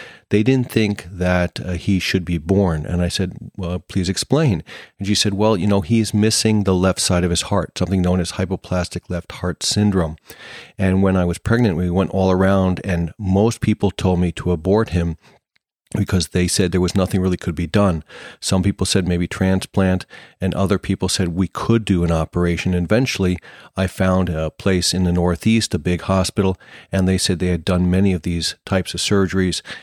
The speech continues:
And we have gone through two of his surgeries and entering the third one soon, um,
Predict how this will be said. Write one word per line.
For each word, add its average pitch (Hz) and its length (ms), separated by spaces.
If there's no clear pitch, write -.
And 90 200
we 95 80
have 90 140
gone 107 220
through 98 180
two 101 380
of 92 100
his 95 140
surgeries 95 600
and 85 100
entering 95 360
the 87 60
third 95 280
one 87 240
soon, 110 400
um, 90 300